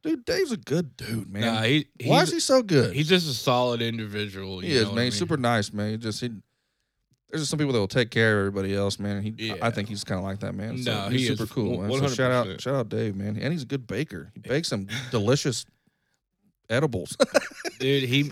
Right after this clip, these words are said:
Speaker 2: he knows me well 'cause he got me a Patanga
Speaker 1: That's what I'm saying.
Speaker 2: Funko Pop.
Speaker 1: Uh,
Speaker 2: I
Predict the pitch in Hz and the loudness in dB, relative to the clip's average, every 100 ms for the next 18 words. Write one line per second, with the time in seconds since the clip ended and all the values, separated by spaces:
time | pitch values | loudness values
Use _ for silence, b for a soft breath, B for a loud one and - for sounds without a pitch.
0 | - 113 143 131 139 147 135 120 117 139 | -2 -2 0 4 4 4 2 -2 0 0
1 | 120 - 110 110 113 117 110 113 104 - | 0 -2 -2 0 0 -2 -2 -2 -2 -2
2 | 101 - - 131 143 139 110 98 107 110 | -6 -4 0 0 0 -4 -6 -6 -8 -10
3 | _ - 190 - 202 233 262 240 104 - | _ -4 -2 0 0 0 2 4 2 0
4 | 165 120 107 101 92 - 117 | -2 -2 -4 -8 -4 -4 -4